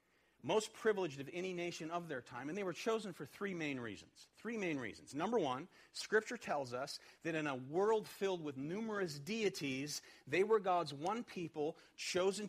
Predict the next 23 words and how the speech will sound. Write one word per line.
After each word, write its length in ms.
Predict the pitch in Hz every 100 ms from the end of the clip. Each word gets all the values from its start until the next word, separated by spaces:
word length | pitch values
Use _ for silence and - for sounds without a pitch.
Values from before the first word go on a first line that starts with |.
| -
to 60 | 180
witness 580 | 151 208 190 156 147
the 140 | - 151
oneness 640 | 123 151 190 185 165 -
of 180 | 123 107
God. 260 | 123 104 - - _ _ _ _ _ _ _ _ _ _ _ _ _ _ _ _ _ _ _ _ _ _ _ _ _ -
They 220 | 127 185 240
were 180 | 285
there 560 | 233 190 185 175 175 185 - - -
to, 160 | 196 175
to 340 | - 190 170 -
teach 340 | - 254 226
on 160 | 233 196
the 100 | 180
unity 640 | 151 165 220 240 - 175
of 120 | 139
God. 280 | 123 123 139
They 120 | 160
were 140 | 226 226
to 140 | 208
teach 400 | 185 - 220 -
on 200 | 165 160
monotheism 1300 | 156 196 208 196 170 - - 262 247 156 135 143 147